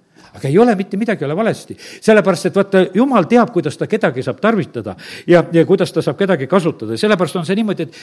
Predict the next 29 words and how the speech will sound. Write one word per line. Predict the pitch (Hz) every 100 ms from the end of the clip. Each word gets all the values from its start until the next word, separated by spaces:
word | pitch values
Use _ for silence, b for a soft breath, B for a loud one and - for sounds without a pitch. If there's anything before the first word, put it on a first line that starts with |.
| B - 175
see |
on | 170 220 208
see | 131
tegelikult, | 196 185 151 143 -
see | - 180
on | 180
see | 185 196
eesmärk, | 170 151 131
see | - 147
rist, | - -
mida | 147 131
sa | 131
kannad | 180 160 -
päevast | 175 151 -
päeva. | 170 123 98 - B B B
Ja, | 165 147 143
ja | 151
sellepärast | 180 175 170 160 - 151
on | 180
niimoodi, | 170 135 135
et | 131 B B -
kui | 120
keegi | 151 170
tahab | 226 202 135
minu | 139
järel | 143 131 113
käia, | 151 113 98 - B B B
eh, | 135 120 104 -
siis, | 165 -